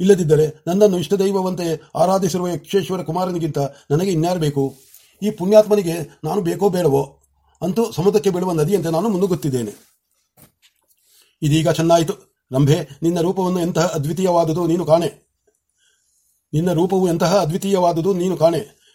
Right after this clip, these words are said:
ಈ ಗಿಡ ಮರ ಬಳ್ಳಿ ಮೊದಲುಗೊಂಡು ಈ ವನಸ್ಥಳಿ ಎಲ್ಲವೂ ಚೇತನವಾಗಿರುವಂತೆ ಕಾಣುತ್ತಿರುವುದಕ್ಕೆ,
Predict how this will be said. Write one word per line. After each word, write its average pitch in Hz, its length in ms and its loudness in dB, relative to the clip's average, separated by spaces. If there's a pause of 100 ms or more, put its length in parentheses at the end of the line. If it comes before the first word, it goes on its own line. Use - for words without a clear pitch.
(140)
ಈ 196 120 0
ಗಿಡ 175 180 0
ಮರ 185 220 0
ಬಳ್ಳಿ 185 400 0
ಮೊದಲುಗೊಂಡು 165 580 0 (340)
ಈ 202 120 0
ವನಸ್ಥಳಿ 208 480 2
ಎಲ್ಲವೂ 160 460 2 (1200)
ಚೇತನವಾಗಿರುವಂತೆ 170 800 2
ಕಾಣುತ್ತಿರುವುದಕ್ಕೆ, 151 1080 0